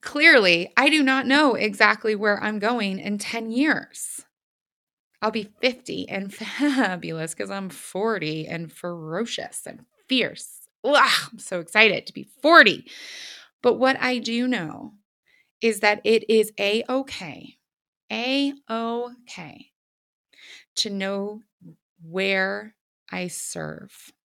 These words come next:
how I serve, and to step forward with ever more clarity.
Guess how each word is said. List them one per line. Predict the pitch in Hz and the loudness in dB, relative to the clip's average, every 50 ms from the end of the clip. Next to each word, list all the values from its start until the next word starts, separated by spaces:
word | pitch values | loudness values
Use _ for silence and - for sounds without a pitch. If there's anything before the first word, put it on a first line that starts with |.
| _ _ _ _ | _ _ _ _
how | - - - - - - 190 185 196 196 202 208 220 226 226 220 _ _ _ _ - | -16 -12 -10 -10 -6 -6 -2 0 0 0 0 0 -2 -4 -6 -8 _ _ _ _ -14
I | - 185 185 | -12 -12 -12
serve, | 175 - - - - 170 170 - - - - _ - - _ _ _ _ _ - - - - - - - - | -12 -14 -16 -14 -12 -12 -12 -12 -14 -18 -20 _ -20 -20 _ _ _ _ _ -20 -20 -18 -18 -18 -20 -14 -10
and | - 208 202 | -8 -8 -6
to | 196 - - 190 | -6 -6 -6 -6
step | 180 - - - - - - 208 214 226 - | -8 -8 -10 -10 -10 -6 -6 -6 -6 -6 -10
forward | - - - 214 196 180 170 165 160 165 165 - 226 | -14 -10 -8 -6 -6 -6 -6 -8 -8 -10 -10 -12 -12
with | 190 185 180 _ - - | -12 -12 -12 _ -12 -10
ever | 202 208 226 226 247 269 262 | -8 -8 -8 -6 -4 -4 -4
more | 247 254 254 254 247 | -2 -2 -4 -4 -6
clarity. | 247 - - - 190 185 175 170 175 175 - 180 180 - - _ | -8 -12 -10 -8 -8 -8 -6 -8 -10 -12 -12 -14 -16 -16 -20 _